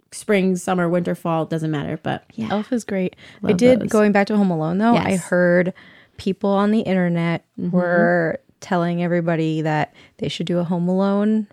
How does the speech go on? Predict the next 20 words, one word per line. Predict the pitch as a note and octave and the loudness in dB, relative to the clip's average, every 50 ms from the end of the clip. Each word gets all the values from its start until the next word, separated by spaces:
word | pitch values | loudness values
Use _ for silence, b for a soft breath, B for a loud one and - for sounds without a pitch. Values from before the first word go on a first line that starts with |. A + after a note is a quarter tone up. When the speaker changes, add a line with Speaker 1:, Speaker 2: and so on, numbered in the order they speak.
| - G3+ | -8 -2
Speaker 2:
reboot | F3 F#3+ G#3 F#3+ E3+ G3 F#3+ F#3+ G3+ - _ _ - | 0 2 2 2 4 4 4 4 4 2 _ _ 0
Speaker 1:
Oh. | E3 F3+ | 0 2
Speaker 2:
almost. | F#3 F3+ F3 F#3+ G3+ G#3+ F#3+ D#3+ - - - - B B B B B B B B - - | 4 4 6 6 4 4 2 -2 -6 -10 -16 -18 B B B B B B B B -6 0
And | F#3+ F#3+ F#3+ F3+ F3 F3 F3 F3 - - | 2 4 4 4 4 4 4 2 2 2
it | F3 - - | 0 0 0
should | - F3+ | 0 0
be | G3 F#3 | 2 2
Macaulay | F#3+ F#3+ - - G#3 F#3+ G3 F#3+ | 2 0 0 2 2 2 2 2
Culkin | - - G3+ F#3+ F#3 - F3 E3 F3 F3 F3 F3+ | 0 0 -2 -2 0 0 -2 0 0 0 2 4
now, | G3 G3+ G#3+ G#3+ G3 E3+ D3+ D3 D3 D#3 F#3 G3+ A3+ | 4 4 4 4 4 4 4 4 4 4 2 2 4
Speaker 1:
Mm-hmm. | G#3+ G#3+ G#3 F3 G3+ F#3+ F3+ F3+ G3 A3 A3 | 4 4 4 4 2 0 0 -2 -2 0 0
Speaker 2:
as | D#3 D#3+ E3+ E3+ | 2 2 0 0
he | - G#3 F#3 D#3+ E3+ | 0 0 0 2 2
is | F3 F3 F3 F3 - | 2 2 2 0 0
Speaker 1:
<laughs> | - | 2
Oh, | C#4 A3+ G#3+ G#3+ G#3+ C4 B3 B3 | 4 6 6 6 6 6 6 4
Speaker 2:
aged | G#3 - A3 | 2 2 2
Speaker 1:
God. | G3+ F3+ | 0 0
Speaker 2:
and | - D#3+ F3 F3+ F3 E3+ | 2 4 4 4 4 4
everything, | D#3 F3+ F3 F3+ F3 F3+ - F#3+ E3+ D#3+ E3+ E3+ | 4 4 4 4 2 2 2 2 2 2 2 0